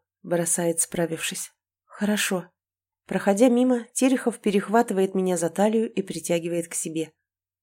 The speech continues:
Тихо охаю, опуская глаза. Слушаю, несмотря на него,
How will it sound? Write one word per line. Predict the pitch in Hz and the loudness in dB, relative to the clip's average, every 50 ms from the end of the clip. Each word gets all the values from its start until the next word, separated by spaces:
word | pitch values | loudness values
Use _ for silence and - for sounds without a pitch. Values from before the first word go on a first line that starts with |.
| _ _ | _ _
Тихо | _ - - 196 196 - - 208 | _ -2 0 0 0 0 -4 -6
охаю, | - - 233 220 196 - 180 175 175 - - - | 2 4 4 4 4 0 -2 -2 -2 -4 -6 -8
опуская | 175 - 185 - - - 185 175 175 | -4 -4 -4 -4 -2 0 0 0 0
глаза. | 165 180 175 175 170 175 170 170 175 _ _ _ _ _ _ _ _ _ _ _ _ | 0 0 0 0 0 -2 -4 -6 -8 _ _ _ _ _ _ _ _ _ _ _ _
Слушаю, | - - - 180 202 226 226 - - 220 214 208 202 | -12 -8 -4 -2 -2 -2 -2 -2 -2 -2 -2 -2 -2
несмотря | 196 190 185 185 - 185 185 185 190 190 185 | -2 -2 -2 0 0 0 -2 0 0 0 0
на | 185 | 0
него, | 185 180 180 170 180 185 - 285 | 0 0 -2 0 -2 -2 -4 -6